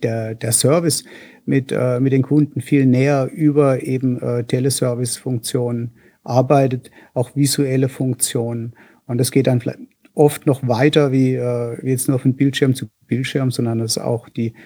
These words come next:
die Kunden dann, äh, Smart Glasses aufhaben, auf denen sie dann geführt werden können, äh, oder, äh, die Kunden oder eben auch Techniker von uns vor Ort, dass sie von Spezialisten hier bei kniffligen Situationen geführt werden können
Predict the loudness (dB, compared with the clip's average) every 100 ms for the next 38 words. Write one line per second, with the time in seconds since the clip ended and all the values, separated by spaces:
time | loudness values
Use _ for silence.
0 | _ -10 0 0 2 0 0 -2 -2 -4
1 | 0 2 4 2 0 2 2 2 0 0
2 | -2 -6 -6 -6 -2 -2 -4 -12 -20 -8
3 | -8 -2 0 2 2 2 0 0 2 2
4 | 2 2 0 0 -2 -2 -2 -2 -6 -12
5 | -20 _ -12 -4 -2 -2 -4 -12 -18 -8
6 | -6 -6 -12 -8 0 2 4 2 2 2
7 | 2 0 -2 -2 0 0 2 2 2 0
8 | -2 0 -2 0 0 2 0 2 2 0
9 | -4 -4 -4 -4 -2 0 0 0 -2 -2
10 | -4 0 0 2 0 -2 -6 -4 0 0
11 | 0 -2 -2 -2 -2 -2 -4 -4 -2 0
12 | 0 -2 -6 -4 -4 -2 -2 -2 -4 -6
13 | -6 -8